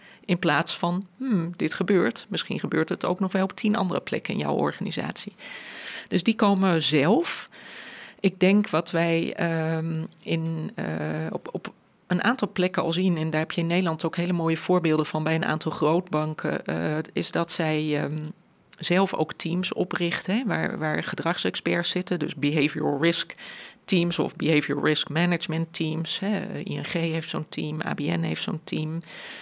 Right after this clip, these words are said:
Ehm, nou, Rabo he-, heeft volgens mij deze experts ook, hè, in de, in de derde lijn. Ehm, en, en we zien natuurlijk ook dat, ja, dat daar in, in dat soort omgevingen, zeg maar, die kennis van gedrag dan ook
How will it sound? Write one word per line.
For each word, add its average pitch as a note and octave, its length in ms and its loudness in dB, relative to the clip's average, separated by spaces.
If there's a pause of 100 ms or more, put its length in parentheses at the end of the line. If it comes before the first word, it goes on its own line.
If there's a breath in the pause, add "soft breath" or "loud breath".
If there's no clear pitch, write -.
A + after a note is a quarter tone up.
(280 loud breath)
Ehm, D3 580 -6 (1500)
nou, - 240 -4
Rabo D#3 480 2
he-, D#3+ 200 0
heeft D#3+ 300 -2
volgens D#3 260 -2
mij D#3 200 -2
deze D#3+ 240 2
experts D#3+ 540 2
ook, F#3 280 0
hè, G3 60 2
in F#3 120 0
de, D#3+ 60 -4
in D#3+ 160 -4
de D#3 120 -2
derde E3+ 340 2
lijn. E3 460 2 (460 loud breath)
Ehm, D3+ 640 -2 (280 loud breath)
en, D#3 200 -2 (160)
en D#3 160 0
we D#3 80 2
zien D#3+ 220 2
natuurlijk D#3+ 320 2
ook D#3 200 2
dat, - 260 -2 (400)
ja, E3 160 2
dat D#3+ 240 0
daar F#3 260 4
in, E3+ 240 0
in E3+ 160 0
dat F3 200 2
soort E3 200 0
omgevingen, E3 640 2
zeg - 160 -2
maar, D#3+ 100 0
die D#3 140 -4
kennis F3 300 2
van D#3 100 -2
gedrag E3+ 460 0
dan D3+ 240 -2
ook - 340 -2